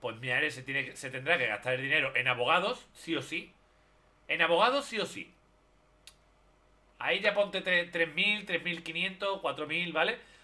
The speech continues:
Abogados, sí o sí. Y luego lo que le pide Dallas, si pierde, y las multas que le pongan. Antecedentes no lo sé, es que yo no entiendo de leyes. Si esto es penal, depende, si le ponen muchos delitos.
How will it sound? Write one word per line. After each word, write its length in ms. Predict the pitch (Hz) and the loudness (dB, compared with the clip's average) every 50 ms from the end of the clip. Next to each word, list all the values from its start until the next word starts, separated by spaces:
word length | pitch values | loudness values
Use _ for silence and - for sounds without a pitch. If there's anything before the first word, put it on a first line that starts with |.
| - - | -10 -2
Abogados, 460 | - 160 170 180 180 208 233 170 - - | 2 4 6 6 6 6 6 4 0 -2
sí 100 | - 175 | 0 -2
o 60 | 151 | -2
sí. 280 | - - 117 90 - - - - - - - - _ - | -2 -4 -10 -12 -12 -16 -20 -20 -20 -20 -20 -20 _ -8
Y 80 | - 147 | -6 -4
luego 520 | 147 151 156 170 175 196 214 226 226 - - _ _ _ _ - | 0 4 4 6 6 6 4 2 0 -8 -14 _ _ _ _ -8
lo 160 | 135 127 120 | -4 -4 -4
que 100 | 120 127 | -2 -2
le 100 | 117 117 | -4 -4
pide 260 | 113 139 143 147 165 170 | -4 -4 -4 0 2 4
Dallas, 440 | 220 233 240 247 277 302 - - _ - | 6 6 6 4 2 0 -4 -14 _ -14
si 180 | - - 180 | -10 -10 -6
pierde, 520 | 170 202 220 226 240 240 262 294 302 294 - | -2 0 0 0 2 0 0 -2 -2 -6 -8
y 120 | - 151 151 | -6 -4 -4
las 200 | 143 123 - 127 | -4 -4 -6 -8
multas 320 | 135 143 151 139 160 139 | -8 -8 -6 -4 -2 -2
que 60 | 123 | -2
le 80 | 123 123 | -2 -2
pongan. 360 | 123 226 240 190 131 98 87 - - - - - - - - - - | -2 -2 -4 -4 -4 -8 -10 -12 -20 -20 -20 -20 -20 -20 -12 -6 -4
Antecedentes 680 | 123 139 135 151 135 143 147 143 147 151 131 180 185 | -2 0 0 -2 -2 -2 -2 -2 -2 -2 -2 -4 -4
no 140 | 185 208 214 | 0 2 4
lo 100 | 208 175 | 2 2
sé, 220 | - - 202 214 175 | 2 2 0 0 0
es 60 | - | 0
que 100 | 185 190 | -2 -2
yo 80 | 196 | -2
no 80 | 196 202 | -2 -2
entiendo 260 | 190 196 202 190 185 | -4 -6 -4 0 2
de 80 | 170 156 | 4 6
leyes. 360 | 165 190 190 143 113 90 - - _ _ _ _ _ _ _ _ - | 6 4 4 2 -2 -10 -14 -18 _ _ _ _ _ _ _ _ -20
Si 220 | - - 120 120 | -14 -10 -6 -6
esto 180 | 127 - 160 143 | -4 -2 -4 -4
es 40 | |
penal, 500 | 131 143 147 147 160 165 170 196 226 254 - - _ _ _ _ _ _ _ _ _ _ _ _ _ _ _ _ _ _ - | -2 -2 -2 2 4 6 6 4 4 0 -8 -18 _ _ _ _ _ _ _ _ _ _ _ _ _ _ _ _ _ _ -10
depende, 480 | 123 135 127 131 131 160 175 202 196 | -6 -4 -2 -2 -2 -2 -2 -2 -4
si 140 | 147 - 147 | -4 -4 -4
le 260 | 139 135 131 123 113 | -2 -2 -2 -2 -4
ponen 320 | 113 - 135 139 156 156 160 | -4 -6 -6 -6 -6 -6 -8
muchos 320 | 156 160 156 - 165 147 | -8 -8 -4 -4 -4 -2
delitos. 540 | 147 151 160 165 170 165 190 208 226 240 | -2 -2 -2 -2 -2 -2 -2 -2 -2 -2